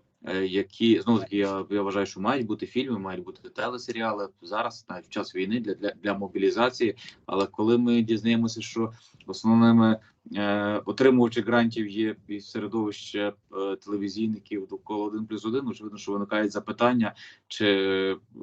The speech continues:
чи всі справді, хто хотіли взяти участь, взяли участь в таких конкурсах. Коли ми дізнаємося, що одним з переможців, е, є, е, серіал «Інгулець», який,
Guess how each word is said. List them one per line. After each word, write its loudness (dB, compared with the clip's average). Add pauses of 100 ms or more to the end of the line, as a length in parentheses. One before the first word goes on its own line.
(140)
чи -2
всі -2
справді, 4 (200)
хто -10
хотіли 0
взяти -2
участь, -4
взяли -2
участь -8
в -20
таких -12
конкурсах. -10
Коли 0
ми 6
дізнаємося, 4
що -2
одним 4 (360)
з -14
переможців, 2 (320)
е, -2
є, 0 (220)
е, -4 (440)
серіал 0
«Інгулець», -2
який, -4